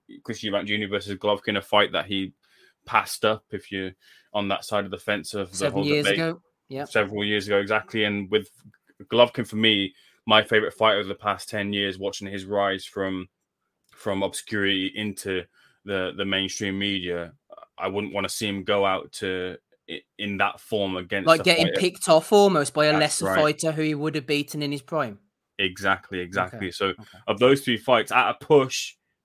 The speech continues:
Speaker 1: of those two, I'd have to say Golovkin, but I don't really wanna see it. And also, I think Golovkin's interest is having a f-, final fight over in Kazakhstan. I don't really see Chris Eubank Junior flying over to Kazakhstan to have that fight.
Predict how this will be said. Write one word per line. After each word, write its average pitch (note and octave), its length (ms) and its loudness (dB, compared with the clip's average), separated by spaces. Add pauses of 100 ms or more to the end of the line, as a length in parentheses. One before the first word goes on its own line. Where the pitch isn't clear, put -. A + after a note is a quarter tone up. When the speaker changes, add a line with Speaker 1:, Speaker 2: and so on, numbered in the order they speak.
Speaker 1:
of G#2 120 -2
those B2 320 2
two, G#2 260 -4
I'd G#2+ 200 -6
have A2 200 -8
to A2+ 100 -14
say G#2+ 200 2
Golovkin, A2 320 -2
but F2+ 120 0
I - 20 -4
don't A2+ 320 0
really G#2 320 -4
wanna F#2+ 220 -6
see A2 180 -2
it. - 80 -2
And C3 100 -2
also, C#3 300 2
I G#2+ 40 2
think B2 260 -4 (280)
Golovkin's B2 440 4
interest A#2+ 380 -2
is G#2+ 120 -4
having G#2+ 320 -2
a G#2 40 0
f-, G2+ 100 -8 (200)
final A2 380 -2
fight G#2 240 0
over G#2+ 220 -2
in G2+ 80 -8
Kazakhstan. A2 480 -4
I G#2+ 40 -2
don't A2+ 240 0
really A2+ 180 -4
see A#2 220 -6
Chris G#2+ 240 -10
Eubank G#2 280 -4
Junior G#2 260 -6
flying G#2 420 -2
over G2 240 -4
to - 140 -20
Kazakhstan G2+ 640 -6 (340)
to G#2+ 100 -8
have G#2+ 280 0
that - 200 -2
fight. D#3+ 320 0